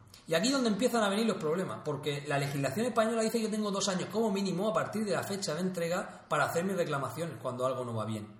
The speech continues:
Cuando Apple ya te dice que no, que es solo un año. Y ahí ya viene el primer problema,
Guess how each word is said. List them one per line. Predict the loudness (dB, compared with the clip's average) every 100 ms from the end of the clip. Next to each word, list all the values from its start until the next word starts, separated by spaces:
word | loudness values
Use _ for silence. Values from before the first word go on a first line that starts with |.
| -20 -8
Cuando | -2 0 2
Apple | 2 0
ya | 0
te | -2
dice | -2 -2
que | -4 -4
no, | -4
que |
es | -4
solo | -4 -4
un | -4
año. | -4 -6 -12 -18 -6
Y | -2
ahí | 0 0 -2 -12 -20 _ -8
ya | -4
viene | -2 -4 -6
el |
primer | -6 -6 -4 -6
problema, | -6 -6 -4 -6